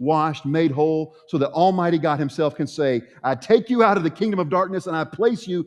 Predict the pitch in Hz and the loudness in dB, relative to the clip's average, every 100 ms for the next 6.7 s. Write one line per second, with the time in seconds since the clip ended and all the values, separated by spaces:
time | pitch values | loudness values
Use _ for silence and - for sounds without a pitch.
0 | - 175 151 160 226 214 180 175 160 165 | -6 -4 -2 -2 -2 -2 -2 -2 -2 -2
1 | 156 143 - 156 135 123 _ _ _ _ | -2 -6 -6 -6 -6 -10 _ _ _ _
2 | _ _ _ _ 123 170 208 208 208 156 | _ _ _ _ -8 -2 0 0 0 0
3 | 135 - _ 143 147 185 175 170 156 139 | -2 -8 _ -10 -6 -2 -2 -2 -2 -4
4 | 123 113 101 - _ - 131 - 180 143 | -6 -8 -14 -20 _ -8 -8 -4 -6 -6
5 | 147 131 131 123 110 _ _ _ _ _ | -6 -6 -6 -8 -12 _ _ _ _ _
6 | _ _ 139 180 208 269 262 | _ _ -2 2 2 0 -4